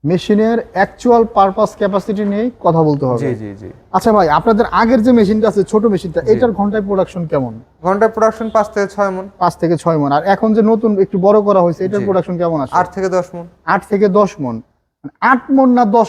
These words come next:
Speaker 1: মণ, এটার একটু ডিটেইলসে
Speaker 2: এটা
Speaker 1: বলেন।
Speaker 2: হচ্ছে অনেকে কনফিউজ হয়ে যায়, আসলে,
Speaker 1: হ্যাঁ।
Speaker 2: আসলে এটা আট মণ হবে না দশ মণ হবে। আপনি যখন চিকন ধান করবেন তখন আপনি দশ মণ প্রোডাকশন পাবেন।
Speaker 1: ও, চিকন ধানের ক্ষেত্রে প্রোডাকশনটা
Speaker 2: জি।
Speaker 1: বেশি হয়।
Speaker 2: যখন
Speaker 1: আর
Speaker 2: আপনি মোটা
Speaker 1: মোটা
Speaker 2: ধান করবেন তখন হচ্ছে আট মণ প্রোডাকশন
Speaker 1: প্রোডাকশনটা
Speaker 2: পাবেন।
Speaker 1: আপনার দেড় দুই মণ
Speaker 2: জি,
Speaker 1: কমে
Speaker 2: জি,
Speaker 1: আসবে
Speaker 2: জি,
Speaker 1: প্রায়
Speaker 2: জি, জি।
Speaker 1: তখন।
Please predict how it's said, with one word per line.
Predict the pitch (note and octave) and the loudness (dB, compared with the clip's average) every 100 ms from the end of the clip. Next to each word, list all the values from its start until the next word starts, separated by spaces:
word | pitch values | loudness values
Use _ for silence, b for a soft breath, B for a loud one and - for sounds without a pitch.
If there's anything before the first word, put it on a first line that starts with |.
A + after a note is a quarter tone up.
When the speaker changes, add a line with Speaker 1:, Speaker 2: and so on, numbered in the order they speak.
| - | -2
Speaker 1:
মণ, | D#3+ C3 | -8 -2
এটার | G3+ A#3 A3+ | 2 2 0
একটু | G#3+ - F#3 - | -4 -14 -10 -4
ডিটেইলসে | F#3 F#3+ F#3 A3 | -2 2 2 2
Speaker 2:
এটা | A3 | 0
Speaker 1:
বলেন। | B2 | 0
Speaker 2:
হচ্ছে | A3+ A3 | 0 0
অনেকে | G3+ F#3+ F3+ | 2 0 -2
কনফিউজ | F3+ E3+ F3+ E3+ | -2 -2 -2 -2
হয়ে | E3 C#3+ | -2 0
যায়, | C#3+ C#3+ | 0 0
আসলে, | C#3+ D#3 | 0 -2
Speaker 1:
হ্যাঁ। | D3+ A2+ | -2 -2
Speaker 2:
আসলে | C#3 - D3+ | -8 -8 -6
এটা | D3 D3 | -2 0
আট | B2+ C3+ D3 | 0 -2 -4
মণ | |
হবে | C#3 C3+ | -8 -8
না | C3+ | -6
দশ | B2+ B2 B2+ | -6 -6 -8
মণ | A#2 | -10
হবে। | A#2 D3+ | -10 -10
আপনি | D#3+ F#3 | -8 -4
যখন | F#3+ G3 | -4 -2
চিকন | A#3+ A3+ G#3+ | -2 0 0
ধান | G3+ G#3 | 0 0
করবেন | F#3+ F#3 F#3 | 0 0 0
তখন | F3+ F#3 | -4 -4
আপনি | F3 | -4
দশ | D#3+ D3+ C#3 | -4 -4 -6
মণ | |
প্রোডাকশন | A#2+ A#2+ - G#2+ | -8 -8 -8 -12
পাবেন। | D3 C#3+ | -12 -8
Speaker 1:
ও, | D3 | -8
চিকন | - G#3 A#3 | 0 2 4
ধানের | A3 A3 | 4 2
ক্ষেত্রে | G#3+ A3+ | 2 0
প্রোডাকশনটা | A#3 A3 G#3 C#3+ F#3+ | -2 0 0 0 0
Speaker 2:
জি। | E3 | 2
Speaker 1:
বেশি | E3+ - | 0 0
হয়। | C#3 | 0
Speaker 2:
যখন | F3+ | 0
Speaker 1:
আর | G#3 | 2
Speaker 2:
আপনি | G#3 | 2
মোটা | G#3+ | 4
Speaker 1:
মোটা | G#3+ G#3 | 4 4
Speaker 2:
ধান | A3 | 2
করবেন | A#3 C4 B3 | -2 -2 -4
তখন | G#3 F#3+ | -4 -4
হচ্ছে | F#3 | -2
আট | G3+ E3+ | -2 -2
মণ | D#3 | -6
প্রোডাকশন | B2+ A#2 G3 | -8 -4 0
Speaker 1:
প্রোডাকশনটা | G3+ G3+ G3+ G3+ | 0 0 0 2
Speaker 2:
পাবেন। | G3 G3+ | 2 0
Speaker 1:
আপনার | F#3+ F3+ D#3 | -2 -2 0
দেড় | E3+ F#3 | 2 4
দুই | F#3+ | 4
মণ | G3 F#3 | 2 2
Speaker 2:
জি, | D3+ | 2
Speaker 1:
কমে | G3+ | 2
Speaker 2:
জি, | G3+ | 2
Speaker 1:
আসবে | A2+ C#3+ | 0 -2
Speaker 2:
জি, | |
Speaker 1:
প্রায় | C#3 C#3 | -2 -2
Speaker 2:
জি, | C3 | -4
জি। | B2 | -10
Speaker 1:
তখন। | A#2 | -12